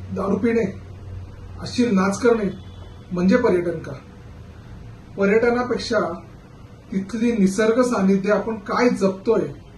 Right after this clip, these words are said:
आणि ते पुढच्या पिढीला आपण काय ठेवतोय, ते पण सुरक्षित. कोविडमध्ये सगळं जग स्तब्ध होतं, आपण निसर्गाचा आनंद घेतलाय तो फक्त आपल्या खिडकीतून.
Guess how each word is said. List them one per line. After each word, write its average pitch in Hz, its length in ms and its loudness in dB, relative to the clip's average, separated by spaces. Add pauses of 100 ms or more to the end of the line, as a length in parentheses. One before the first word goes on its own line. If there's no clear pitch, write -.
(380)
आणि 190 140 2
ते 247 160 0
पुढच्या 240 380 2
पिढीला 226 400 0
आपण 233 200 -2
काय 196 280 -2
ठेवतोय, 175 460 -2 (520)
ते 202 180 0
पण 240 200 2 (260)
सुरक्षित. 233 540 2 (680)
कोविडमध्ये 185 600 2 (640)
सगळं 180 200 -4
जग 180 260 0
स्तब्ध 160 320 -6
होतं, 143 220 -6 (920)
आपण 202 260 -4
निसर्गाचा 185 520 -2
आनंद 175 300 -6
घेतलाय 156 480 -6 (540)
तो 185 160 -8
फक्त - 200 -12
आपल्या 185 380 -4
खिडकीतून. 143 460 -6